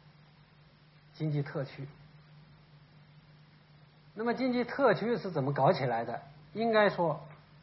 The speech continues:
这不是邓小平首创、首-，首倡的，是吧？主要是广东省的意见。在一九七八年的时候，还没有三中全会之前，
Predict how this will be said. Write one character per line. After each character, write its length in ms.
这 160
不 180
是 220
邓 160
小 100
平 160
首 220
创、 220
首-， 420
首 160
倡 260
的， 60
是 80
吧？ 100
主 240
要 180
是 200
广 200
东 180
省 200
的 80
意 160
见。 180
在 180
一 120
九 120
七 220
八 260
年 240
的 100
时 120
候， 120
还 220
没 80
有 80
三 180
中 120
全 160
会 120
之 160
前， 440